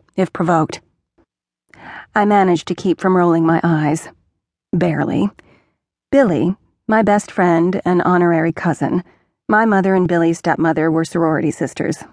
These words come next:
cute, huh, had a habit of showing up at my job sites and lingering in the background to annoy me. Why had I thought it would be different just because this time he was supposedly assisting me? I refocused on Mister Brown.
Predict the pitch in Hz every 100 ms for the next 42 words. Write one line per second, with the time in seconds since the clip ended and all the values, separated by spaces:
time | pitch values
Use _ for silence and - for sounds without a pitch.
0 | - - - - - 170 175 - - -
1 | - - - 262 233 247 339 214 180 180
2 | 185 175 180 175 - 175 160 214 220 208
3 | 170 143 - 185 220 240 226 185 170 160
4 | 170 170 - 147 139 160 170 170 165 156
5 | - 170 - _ _ _ _ _ _ _
6 | _ - 320 392 349 233 - 190 165 165
7 | 175 190 185 - - 190 - 170 165 165
8 | 208 - 214 190 175 175 165 170 - 214
9 | 190 - - 175 262 247 - 147 - -
10 | - - - - - _ _ _ - 214
11 | 240 208 180 170 - 165 160 151 160 147
12 | 160